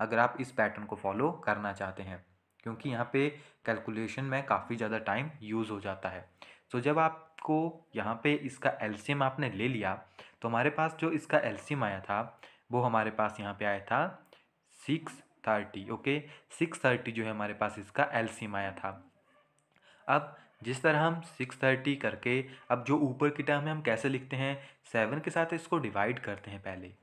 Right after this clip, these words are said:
ओके, कैसे करते हैं, सिक्स थर्टी divided by seven, and जो ऊपर टर्म होती है उसके साथ इसको हम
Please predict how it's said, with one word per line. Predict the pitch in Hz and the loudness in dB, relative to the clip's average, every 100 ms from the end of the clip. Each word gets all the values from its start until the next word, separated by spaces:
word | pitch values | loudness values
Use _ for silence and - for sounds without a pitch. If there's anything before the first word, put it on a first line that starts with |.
| - | -14
ओके, | 101 127 | -6 -4
कैसे | 135 104 107 113 | -2 -4 -4 -2
करते | 117 - | -2 -2
हैं, | 135 | -6
सिक्स | - 151 151 - - _ _ | -2 -4 -4 -10 -20 _ _
थर्टी | - 113 113 147 180 - _ _ 110 | -2 0 2 0 0 -6 _ _ -4
divided | 104 104 110 131 | 0 2 2 2
by | 139 139 | 4 2
seven, | - 139 139 156 165 - - _ 120 | 2 4 4 2 -2 -12 -20 _ -4
and | 120 | -2
जो | 123 127 | -2 -2
ऊपर | 120 131 139 | 2 2 4
टर्म | 127 117 | 2 0
होती | 107 104 127 | -6 -4 -4
है | |
उसके | 107 - | -4 -6
साथ | 113 104 101 | -2 -2 -2
इसको | 95 107 | -8 -6
हम | 117 185 | -4 -4